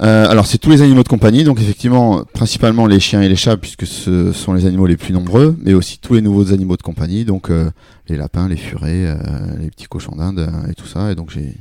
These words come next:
une de mes associées qui est en train de,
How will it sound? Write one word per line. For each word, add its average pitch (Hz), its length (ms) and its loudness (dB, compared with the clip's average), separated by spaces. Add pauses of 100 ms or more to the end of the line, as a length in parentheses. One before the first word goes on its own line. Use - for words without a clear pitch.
(460)
une 98 120 -6
de 98 100 4
mes 98 120 4
associées 92 440 0
qui 98 340 -4
est 87 240 0
en 92 100 -4
train 98 200 -6
de, 87 260 -6